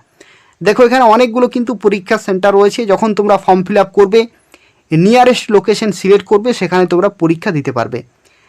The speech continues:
আর যে মেন পরীক্ষা তোমাদের হবে, সেই মেন পরীক্ষা কিন্তু কলকাতা বা গ্রেটার কলকাতাতে হবে, অর্থাৎ কো-, কলকাতা সংলগ্ন বিভিন্ন লোকেশনে তোমাদের মেন পরীক্ষা হবে।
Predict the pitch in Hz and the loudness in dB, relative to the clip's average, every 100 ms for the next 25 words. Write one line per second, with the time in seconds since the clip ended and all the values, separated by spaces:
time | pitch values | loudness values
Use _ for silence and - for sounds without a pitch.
0 | _ 160 165 214 226 277 269 254 247 - | _ -4 0 2 4 4 2 0 -2 -2
1 | 254 240 240 233 196 208 233 - _ _ | -4 -2 0 0 0 0 0 -2 _ _
2 | _ - 214 214 247 262 233 220 - 202 | _ 0 2 4 2 2 0 -2 -2 -6
3 | 214 208 233 - 202 190 202 240 247 185 | -4 -4 -4 0 0 2 -2 0 0 0
4 | 170 180 208 196 196 175 180 190 202 - | 2 2 2 0 0 0 0 -2 0 0
5 | 220 226 233 226 220 214 214 - 226 226 | 0 -2 -2 -4 -2 0 0 0 -2 0
6 | 247 240 208 202 196 202 220 185 190 202 | -2 -2 0 2 2 0 -2 -4 -4 -2
7 | 190 165 165 196 202 165 151 302 349 _ | -2 -2 -4 -4 -4 -2 -2 -2 -4 _
8 | _ _ _ 196 220 220 - 175 165 - | _ _ _ 0 2 0 -2 -4 -4 -6
9 | 165 123 | -4 -4